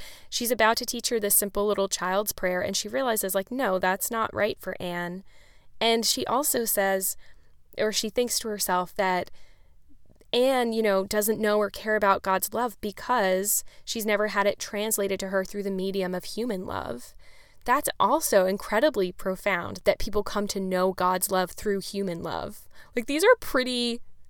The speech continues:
um, deep, philosophical, existential, um, <laughs> theological things that,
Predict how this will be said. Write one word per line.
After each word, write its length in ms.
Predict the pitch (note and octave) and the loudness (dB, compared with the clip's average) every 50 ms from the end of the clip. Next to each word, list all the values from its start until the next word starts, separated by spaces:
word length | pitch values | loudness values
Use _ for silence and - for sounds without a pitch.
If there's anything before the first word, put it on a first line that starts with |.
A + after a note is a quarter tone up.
| - - | -10 0
um, 440 | - G#3+ G#3+ G#3 G#3 G#3 G3+ G3 F#3 F#3+ - | 4 6 6 6 6 2 0 -4 -6 -6 -6
deep, 360 | - G3+ G#3 A3 A3+ - - - - - - - - - - | -4 -4 -4 -4 -2 0 0 -2 -2 -4 -14 -14 -16 -16 -20
philosophical, 1200 | - - - A3 A3 A3 G#3+ - - - D4 D4+ - B3 G#3+ - A3 G#3 G#3 G3+ G3 G3 G3+ G#3 - - - - - - - - - | -18 -2 0 4 4 4 4 6 6 6 6 6 4 -2 2 4 6 8 8 8 8 6 4 2 -6 -14 -16 -18 -20 -20 -20 -8 0
existential, 1120 | - A3 G#3 G3 A3+ A#3+ - - G#3 G3 G#3 G3 - - G#3 G3+ G3 G3+ G3 G3 G3 G#3+ A#3 - - - - - - _ _ _ | 0 2 4 4 4 6 6 6 6 4 4 2 0 2 4 4 6 6 4 4 2 -2 -8 -14 -20 -20 -20 -20 -20 _ _ _
um, 540 | - G#3 G3+ G3 F#3+ F#3+ F#3+ G3 G3+ G3+ A3+ - - | 4 4 6 6 4 2 0 -4 -6 -8 -10 -12 -18
<laughs> 140 | - - - | -20 -8 -2
theological 840 | - A3+ A3 A#3 A#3 - G#3 A#3+ C4 A3+ B3 C4+ - - E4+ C4 B3 | 4 6 8 8 8 6 4 4 6 4 4 4 8 10 12 12 12
things 420 | B3 - C4+ A#3 D4+ C#4+ C#4 C4+ - | 10 8 8 10 10 8 6 4 4
that, 220 | - - - - | 2 2 0 -2